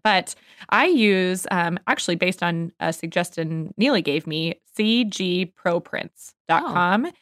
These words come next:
Speaker 1: And they have awesome quality, uh, canvas for quite inexpensive.
Speaker 2: Oh,
Speaker 1: So
Speaker 2: nice. Oh, that's good to
Speaker 1: you might
Speaker 2: know.
Speaker 1: wanna check it out. Yeah.
Speaker 2: Yeah, I will.
Speaker 1: Yeah.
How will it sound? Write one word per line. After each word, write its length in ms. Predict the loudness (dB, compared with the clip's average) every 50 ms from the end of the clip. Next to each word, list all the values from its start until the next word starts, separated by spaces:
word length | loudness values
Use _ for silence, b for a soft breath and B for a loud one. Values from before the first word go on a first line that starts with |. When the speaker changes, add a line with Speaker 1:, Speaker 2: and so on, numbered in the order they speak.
| b b b b b
Speaker 1:
And 180 | -2 0 0 2
they 240 | 4 4 4 4 4 2 0
have 460 | 0 2 4 4 4 2 2 0 -6 _ _ _ _ _ _ _ _ _ _ _ _ _ _ _ _ 4
awesome 520 | 6 6 6 6 4 -2 -6 -4 -4 -4 -6
quality, 840 | -6 -4 -2 0 0 0 0 0 -2 -2 -2 -2 -2 -2 -2 -4 -6 -6 -6
uh, 280 | -4 -2 -2 -2 -4 -8 _
canvas 680 | -4 -2 -2 -2 0 -2 -2 -2 -2 -6 -8 -14 -16 _ _ -4
for 680 | -2 0 2 2 2 2 2 2 0 0 -2 -4 -8 _ _ _ _ _ _ _ -2
quite 180 | -2 -2 0
inexpensive. 760 | -2 -6 -8 -10 -12 -14 -14 -12 -12 -12 -12 -12 -12 -12 -14 _ _ _ _ -8
Speaker 2:
Oh, 60 | -2
Speaker 1:
So 80 | 2 2 4 4 4 2 2 0
Speaker 2:
nice. 60 | -4 -6 _ _ _ _ _
Oh, 40 | -10 -10
that's 140 | -10 -8
good 140 | -8 -10 -8
to 40 | -6
Speaker 1:
you 40 | -4
might 60 | -4
Speaker 2:
know. 60 | -4 -6
Speaker 1:
wanna 140 | -6 -6
check 200 | -4 -4 -4 -4
it 60 | -2 0
out. 240 | 0 0 -2 -4 _ _ _ _ -2
Yeah. 140 | 0 2 2 2 0
Speaker 2:
Yeah, 120 | -2 -4
I 20 |
will. 360 | -6 -6 -6 -6 -6 -8 -10 -12 _ _ _ _ _ _ -6
Speaker 1:
Yeah. 260 | -4 -2 -2 -2 -2